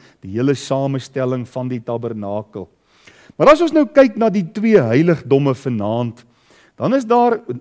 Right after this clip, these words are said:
ek wil net dit noem, ja, die priesters het dan net in hierdie gedeelte, het hulle diens gedoen en die hoëpriester eenmal 'n jaar in daardie gedeelte.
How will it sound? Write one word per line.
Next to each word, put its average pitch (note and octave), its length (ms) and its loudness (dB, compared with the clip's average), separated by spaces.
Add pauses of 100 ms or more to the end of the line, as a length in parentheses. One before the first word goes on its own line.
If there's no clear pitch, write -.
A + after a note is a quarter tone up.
ek A2+ 240 -6
wil A2 160 -8
net B2 160 -4
dit A#2 240 -6
noem, C#3 240 -2
ja, C3+ 140 0 (100)
die A2+ 120 -10
priesters D#3 600 -6
het A#2 140 -6
dan A2 180 -6
net C3 160 -8
in F#2+ 160 -10
hierdie D3+ 320 -4
gedeelte, F#3 640 -4 (340)
het D3 240 -4
hulle F3 160 -2
diens E3+ 380 -4
gedoen F#3 340 -6
en A2 160 -10
die A2 80 -6
hoëpriester A#2 880 -4 (400)
eenmal A2 400 -4
'n G#2+ 160 -6
jaar G2 380 -8 (260)
in G2+ 160 -10
daardie G2 480 -10
gedeelte. E2+ 640 -16